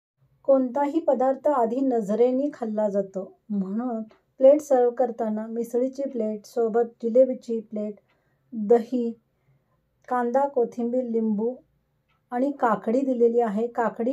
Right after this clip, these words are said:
एवढ्यासाठी सर्व केली जाते की मिसळमुळे ज्यांना acidity होते, जळजळते, त्यां-,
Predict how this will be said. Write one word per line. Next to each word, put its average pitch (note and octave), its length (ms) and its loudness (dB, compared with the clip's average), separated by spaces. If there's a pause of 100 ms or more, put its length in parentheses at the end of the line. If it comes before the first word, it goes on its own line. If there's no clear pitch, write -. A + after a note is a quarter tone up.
एवढ्यासाठी C4+ 580 4
सर्व B3+ 380 4
केली A#3+ 220 -2
जाते A3+ 340 -2 (1040)
की C4 300 -2 (260)
मिसळमुळे C#4+ 720 6
ज्यांना A#3+ 300 -2
acidity C4+ 600 -2
होते, A#3 460 -2 (260)
जळजळते, A#3 800 2 (280)
त्यां-, A#3+ 280 -4